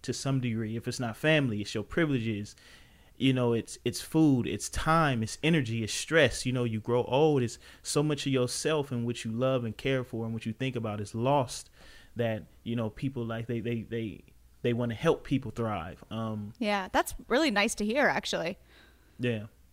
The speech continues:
Speaker 2: Yeah. Were you, uh, I mean, I'm sure you were, were you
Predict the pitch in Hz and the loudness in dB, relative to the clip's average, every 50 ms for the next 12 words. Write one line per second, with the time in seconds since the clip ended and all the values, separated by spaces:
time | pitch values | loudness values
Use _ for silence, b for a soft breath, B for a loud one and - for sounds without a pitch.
0 | _ _ _ - - _ - 208 220 226 208 - - - B B B B B B | _ _ _ -20 -16 _ 2 4 6 6 6 6 2 -2 B B B B B B
1 | B B - 240 285 302 262 285 302 302 302 294 285 262 - - 240 262 254 240 | B B 4 6 6 6 8 6 4 4 4 6 4 4 6 6 8 10 10 10
2 | 233 208 156 - - - - - B B B B - _ - 233 233 233 226 214 | 10 8 6 4 2 -4 -12 -14 B B B B -10 _ 2 2 4 4 4 2
3 | 196 185 - - 233 226 202 190 190 190 180 220 233 220 208 214 214 220 214 240 | 2 0 -2 0 2 4 4 4 2 2 4 6 6 6 6 4 2 2 2 2
4 | 240 240 240 233 - | 2 4 2 0 -2